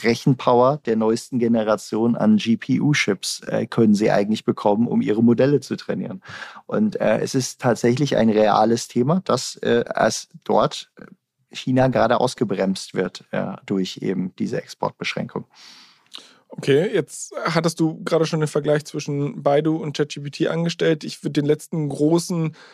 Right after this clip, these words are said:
Speaker 2: bekannten A-I-Player da nochmal in den Ring werfen, und zwar Google, die ja im Endeffekt auch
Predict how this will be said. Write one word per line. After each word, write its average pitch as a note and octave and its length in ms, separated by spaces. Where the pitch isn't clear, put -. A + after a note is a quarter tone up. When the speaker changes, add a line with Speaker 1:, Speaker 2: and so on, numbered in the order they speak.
Speaker 2:
bekannten D3+ 440
A-I-Player D#3 840
da D3+ 80
nochmal D#3 240
in D3+ 80
den D3 80
Ring D3+ 240
werfen, D3+ 340
und D3 180
zwar C#3 280
Google, D#3+ 420
die D#3+ 80
ja D3 180
im C#3 120
Endeffekt C#3+ 440
auch D#3 320